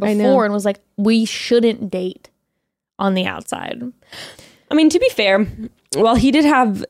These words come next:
Speaker 1: uh, he definitely had things to, that he could have held his,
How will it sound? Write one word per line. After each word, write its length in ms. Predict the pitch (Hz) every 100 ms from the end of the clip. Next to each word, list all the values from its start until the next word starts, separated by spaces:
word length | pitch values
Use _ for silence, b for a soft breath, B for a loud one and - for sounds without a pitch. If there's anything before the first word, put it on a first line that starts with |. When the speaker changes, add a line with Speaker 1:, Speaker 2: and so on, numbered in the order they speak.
| _ _ _
Speaker 1:
uh, 380 | 214 208 175 170
he 140 | 208 214
definitely 320 | 202 214 247
had 200 | 233 208
things 360 | 196 196 190 -
to, 640 | - 220 196 190 190 127 175
that 160 | 180
he 80 | 180
could 120 | 202
have 80 | 170
held 200 | 190 180
his, 160 | 185